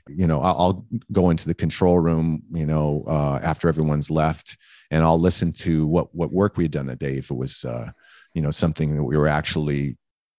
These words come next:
trying to finish that we, you know, or, or doing overdubs on, or if it was a new idea. So in this case, it was a new idea, and I was, I was going over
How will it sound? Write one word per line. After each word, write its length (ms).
trying 280
to 60
finish 480
that 120
we, 220
you 120
know, 140
or, 360
or 100
doing 220
overdubs 500
on, 180
or 100
if 100
it 60
was 140
a 40
new 240
idea. 440
So 260
in 60
this 160
case, 380
it 60
was 160
a 60
new 200
idea, 440
and 180
I 80
was, 480
I 80
was 280
going 280
over 480